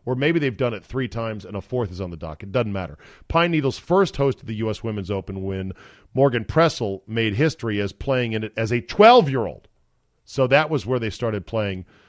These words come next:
Uh, that's where I first heard of Pine Needles, and then we shortly went there, I think the year afterwards or the, the very next year. And it's been great every, ever since, but they've made it better and better because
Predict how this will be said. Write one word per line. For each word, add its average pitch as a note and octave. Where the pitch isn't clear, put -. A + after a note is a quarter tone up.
Uh, F#2
that's D3+
where D3+
I A#2+
first -
heard D#3
of -
Pine A#2+
Needles, G#2+
and A#2
then A#2+
we A#2
shortly D#3
went A#2+
there, G#2+
I G#2+
think F#3
the A2
year A2
afterwards A2
or F2+
the, D#2+
the F2
very G#2+
next G#2+
year. G#2+
And C#3+
it's D3+
been E3+
great G3+
every, C#3
ever A#2
since, E3+
but -
they've A#2+
made B2+
it G2
better A2
and G2+
better C3+
because G#2